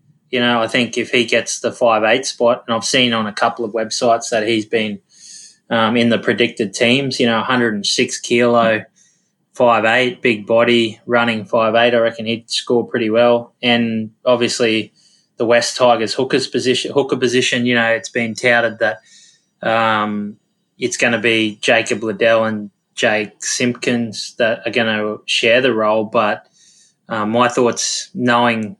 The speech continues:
uh, Maguire, he, he doesn't like, he likes to play a four-man, uh, forward rotation on his bench. We know that. So, uh, I think there's a big chance that one of them will be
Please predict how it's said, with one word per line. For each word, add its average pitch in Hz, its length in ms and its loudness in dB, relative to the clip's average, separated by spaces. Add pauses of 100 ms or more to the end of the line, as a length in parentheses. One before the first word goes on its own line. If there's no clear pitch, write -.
(240)
uh, 110 280 -2
Maguire, 107 800 2 (100)
he, 123 220 0
he 120 160 2
doesn't 123 320 2
like, 113 260 0
he 120 120 2
likes 117 280 0
to 120 60 -12
play 110 300 -2
a 104 40 -2
four-man, 110 800 -2 (680)
uh, 107 280 -2 (120)
forward 120 340 4
rotation 117 580 2
on 113 120 -2
his 104 120 -4
bench. 120 360 0
We 110 100 -6
know 117 220 2
that. 110 340 0
So, 107 500 0 (300)
uh, 110 500 -2
I 117 120 2
think 107 300 -4 (360)
there's 104 180 -6
a 107 60 -6
big 107 220 -2
chance 110 320 -2
that 120 120 -2
one 110 180 0
of 107 80 -2
them 110 160 2
will 107 120 0
be 104 420 -2